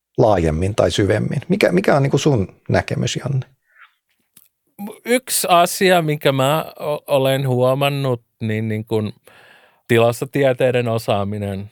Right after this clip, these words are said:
Speaker 1: Mm-hmm.
Speaker 2: olisi, niin kun, ehdottomasti semmoinen hyödyllinen asia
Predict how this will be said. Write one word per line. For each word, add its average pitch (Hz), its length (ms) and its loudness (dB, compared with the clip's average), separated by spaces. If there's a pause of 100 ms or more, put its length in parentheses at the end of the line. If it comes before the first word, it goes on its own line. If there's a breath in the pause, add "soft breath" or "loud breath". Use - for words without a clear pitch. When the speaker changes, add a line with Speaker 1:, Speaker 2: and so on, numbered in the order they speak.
Speaker 1:
Mm-hmm. 120 340 2
Speaker 2:
olisi, 101 260 -6
niin 95 140 -4
kun, 92 120 -6
ehdottomasti 98 880 -4
semmoinen 90 560 -10 (100)
hyödyllinen 104 640 2
asia 98 600 -2